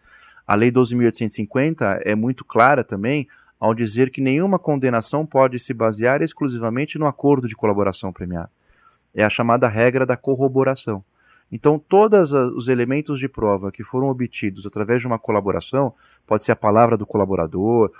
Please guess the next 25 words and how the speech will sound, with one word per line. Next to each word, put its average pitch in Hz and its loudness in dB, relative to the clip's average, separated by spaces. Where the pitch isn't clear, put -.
um 117 -6
documento 120 0
que - -6
ele 107 2
apresentou, 98 0
isso 147 -4
deve 151 6
ser 147 -2
corroborado, 143 4
deve 104 -4
ser 131 -2
robustecido, 135 -2
deve 104 0
ser 135 -2
confirmado 147 0
por 135 0
outras 185 -2
provas 135 0
que - -12
o 156 -4
Ministério 156 -2
Público, 110 -6
através 113 -2
de 113 -8
fontes 139 -4